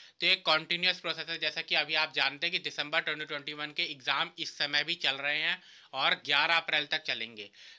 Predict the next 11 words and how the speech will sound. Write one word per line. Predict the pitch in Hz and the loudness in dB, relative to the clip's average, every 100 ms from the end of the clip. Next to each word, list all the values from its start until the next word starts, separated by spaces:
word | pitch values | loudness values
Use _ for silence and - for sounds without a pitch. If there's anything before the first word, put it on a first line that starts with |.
| - | 0
तो | |
एक | 185 | 0
कंटिन्यूअस | 185 175 180 196 202 196 | 4 2 2 0 0 0
प्रोसेस | 180 175 175 | -2 0 2
है। | 185 | 2
अब | |
आप | 175 170 165 | 4 2 2
देखेंगे | 165 170 180 | -2 -2 -4
कि | 190 | -4
दो | 151 156 | -2 2
या | 175 | 2